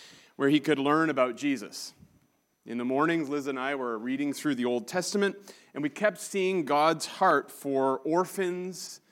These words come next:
widows, and foreigners. After continually seeing God's heart for orphans in the Bible, we concluded that maybe we were the family that we were praying for. So we started to pursue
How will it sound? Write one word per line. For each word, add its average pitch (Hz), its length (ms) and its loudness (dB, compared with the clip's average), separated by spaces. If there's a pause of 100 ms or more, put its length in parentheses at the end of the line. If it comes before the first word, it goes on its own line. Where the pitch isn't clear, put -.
(240)
widows, 156 720 2
and 123 160 -8
foreigners. 120 640 -4 (600)
After 120 200 -8
continually 160 540 -2
seeing 147 320 -4
God's 127 320 0
heart 139 300 2
for 117 420 -4
orphans 151 720 -2
in 110 100 -14
the 104 60 -10
Bible, 92 400 -8 (1000)
we 151 160 2
concluded 175 680 2 (220)
that 131 320 2
maybe 139 600 -2
we 143 240 -2
were 180 140 0
the 165 100 -4
family 127 480 -6
that 110 140 -6
we 107 100 -8
were 107 100 -4
praying 107 320 -8
for. - 300 -18 (1120)
So 131 100 -10
we 127 80 -2
started 160 300 2
to 156 60 -8
pursue 143 580 -4